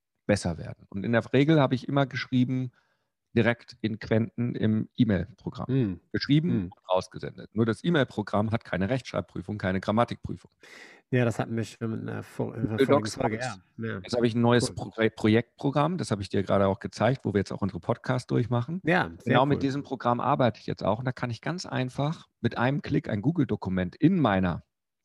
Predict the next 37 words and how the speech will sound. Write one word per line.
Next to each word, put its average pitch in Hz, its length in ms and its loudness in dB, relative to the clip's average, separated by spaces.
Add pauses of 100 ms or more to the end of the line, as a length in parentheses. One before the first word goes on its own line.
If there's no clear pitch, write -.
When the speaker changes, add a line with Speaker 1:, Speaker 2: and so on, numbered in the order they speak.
(280)
Speaker 1:
in 104 80 2
meinem 104 200 4
Prozess - 400 -2
eröffnen, 101 640 0 (280)
schreibe 143 380 2
die 107 180 -8
E-Mail 113 220 2
da 120 200 2
drin 117 340 -6 (500)
und 98 140 -2 (220)
Google 131 280 4
ist - 160 -6
so 104 100 0
nett 101 260 2
und 98 180 -6 (560)
sagt - 280 -2
mir, 87 220 -4
„Hm, 131 420 -6 (600)
ich - 100 -20
korrigiere 101 400 2
mal 98 140 2
deine 85 240 -2
Rechtschreibfehler 98 720 -2
automatisch.“ 95 580 -2
Das - 140 -8
heißt, 113 40 -2
Speaker 2:
Ja, 104 120 -4
Speaker 1:
ich - 40 -16
hab 87 80 -20
einen - 180 -18
Speaker 2:
ja. 117 180 -2
Speaker 1:
Buchstabendreher 82 560 -8
drin, 101 300 -6
fragt - 300 -10
auch 101 60 -4
mal 98 120 -2
Grammatiksachen. 98 760 -6